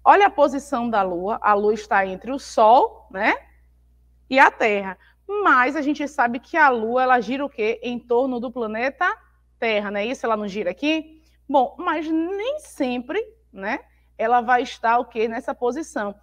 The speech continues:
Vão ter situações onde a Lua, né, ela vai estar o quê? Aqui, ó.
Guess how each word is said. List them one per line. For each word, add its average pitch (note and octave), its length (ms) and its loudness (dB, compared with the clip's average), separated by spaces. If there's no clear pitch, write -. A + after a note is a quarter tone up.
Vão C4+ 160 -2
ter D4 180 0
situações A#3+ 800 -6
onde C4 260 -4
a F4+ 140 2
Lua, B3 500 -2
né, A3+ 300 -8
ela A#3 200 -2
vai A#3 180 -2
estar B3+ 320 -2
o B3+ 60 -6
quê? A3 340 -8
Aqui, C4 440 -4
ó. F3 80 -6